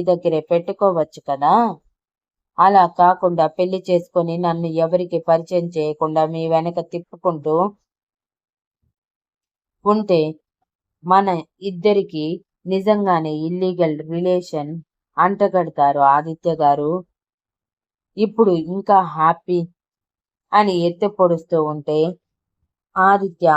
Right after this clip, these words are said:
ఆవేశంగా ఆనంది వైపు తిరిగి, "నేను ఆస్తిని కోరుకోవటం లేదు, అండర్స్టాండ్? ఇంకొకసారి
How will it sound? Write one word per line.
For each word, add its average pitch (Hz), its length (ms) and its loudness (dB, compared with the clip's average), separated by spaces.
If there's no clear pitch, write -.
ఆవేశంగా 170 760 0
ఆనంది 175 520 -2
వైపు 151 300 -2
తిరిగి, 151 480 -6
"నేను 196 300 0
ఆస్తిని 190 560 -2
కోరుకోవటం 160 840 0
లేదు, 160 260 2
అండర్స్టాండ్? 170 720 0
ఇంకొకసారి 240 920 2